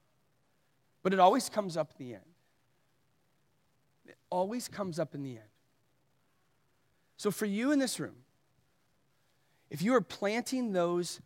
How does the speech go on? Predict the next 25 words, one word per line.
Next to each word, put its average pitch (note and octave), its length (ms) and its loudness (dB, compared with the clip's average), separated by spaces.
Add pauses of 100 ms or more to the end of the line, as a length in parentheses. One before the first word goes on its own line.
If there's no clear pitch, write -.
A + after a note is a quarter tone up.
spirit-centered G3 800 -2
seeds, - 560 -12 (320)
you G3 180 -4
keep - 340 -12
planting F#3 560 -6
and D3+ 120 -12
planting E3 500 -8
and C#3+ 100 -12
planting C#3 380 -12 (220)
and D3+ 160 -4
watering G3+ 500 4
and E3+ 200 -6
watering E3+ 460 2
and D#3 160 -6
watering. C#3 380 -8 (260)
And F3+ 120 0
eventually, D#3+ 680 0 (200)
it G3 140 4
will G3 120 4
come G3+ 380 -2
up - 340 -2 (200)
and F3 120 -2
it G3 80 -4
will G3+ 120 2
be E3 220 -4